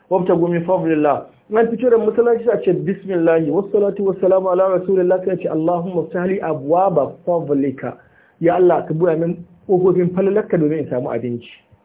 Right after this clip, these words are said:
Wannan haka ake yi, watan shine iyakar tawakkuli. Annabi sallallahu alaihi wasallam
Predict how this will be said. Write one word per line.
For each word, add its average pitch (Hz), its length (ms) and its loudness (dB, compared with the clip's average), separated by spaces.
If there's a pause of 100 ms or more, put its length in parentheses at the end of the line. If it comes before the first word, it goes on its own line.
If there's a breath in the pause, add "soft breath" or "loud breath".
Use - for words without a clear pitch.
(420)
Wannan 175 300 4
haka 180 240 0
ake 170 220 0
yi, 170 420 2 (360 loud breath)
watan 156 280 2
shine 175 340 0 (180)
iyakar 208 380 0
tawakkuli. 143 480 0
Annabi 226 320 2
sallallahu 254 180 0
alaihi - 0 -
wasallam 233 160 4